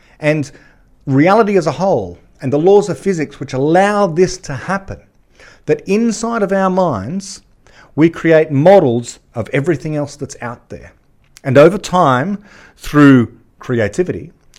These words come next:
through generating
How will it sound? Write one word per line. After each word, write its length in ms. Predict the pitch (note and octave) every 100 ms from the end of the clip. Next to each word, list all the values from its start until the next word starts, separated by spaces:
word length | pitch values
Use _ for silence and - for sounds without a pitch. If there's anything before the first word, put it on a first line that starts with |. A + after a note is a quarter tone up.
| _ -
through 520 | - B2 A2+ G2 E2 _ _ _ _ _ _ _ _ - C3
generating 880 | A2 D3 G3 F#3 D3 C3 B2 A2